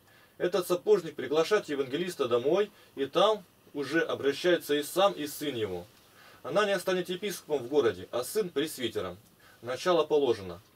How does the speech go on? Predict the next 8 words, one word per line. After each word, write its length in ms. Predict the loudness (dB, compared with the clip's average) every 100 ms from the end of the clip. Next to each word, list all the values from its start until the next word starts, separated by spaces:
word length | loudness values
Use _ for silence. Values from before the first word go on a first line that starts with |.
| _ -20 _
Если 380 | -2 -2 -2 -4
же 80 | -6
смотреть 500 | -4 -4 4 4 4
на 100 | -2
первые 360 | 4 4 4
минуты 420 | 0 2 2 0 -4
после 360 | -2 -4 -4
прокола, 580 | -2 -2 4 6 6 0